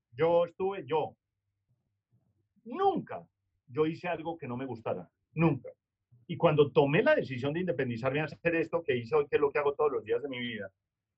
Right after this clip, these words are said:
no lo hice pensando en la plata, pero no ha habido un mes que yo diga, "Este mes no estuvo bien", unos mejores que otros y demás. Entonces,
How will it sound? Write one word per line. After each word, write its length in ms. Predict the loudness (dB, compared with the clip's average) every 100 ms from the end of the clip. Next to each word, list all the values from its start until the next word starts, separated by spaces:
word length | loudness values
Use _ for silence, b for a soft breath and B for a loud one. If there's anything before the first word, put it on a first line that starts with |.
| _
no 140 | -2
lo 240 | 2 2 2
hice 180 | 0 -2
pensando 420 | -4 -4 -4 -2
en 60 |
la 100 | -4
plata, 280 | -2 -4 -4 -14 _ _
pero 180 | 2 4
no 100 | 4
ha 20 |
habido 300 | 4 4 2 -2 -2
un 280 | 2 2 0
mes 380 | -2 -4 -10 _ _ _ _ _ _ _ _
que 100 | -4
yo 120 | 0 2
diga, 340 | 2 0 -2 _ _ _ _ _ _ _
"Este 320 | -14 -6 -4
mes 200 | 0 -2
no 100 | 0
estuvo 320 | -4 -2 0 2
bien", 340 | 2 0 -2
unos 240 | -6 -4 -2
mejores 460 | -2 -2 -2 -2
que 100 | 2
otros 220 | 2 4 2
y 40 |
demás. 280 | 2 2 0
Entonces, 460 | -4 2 2 2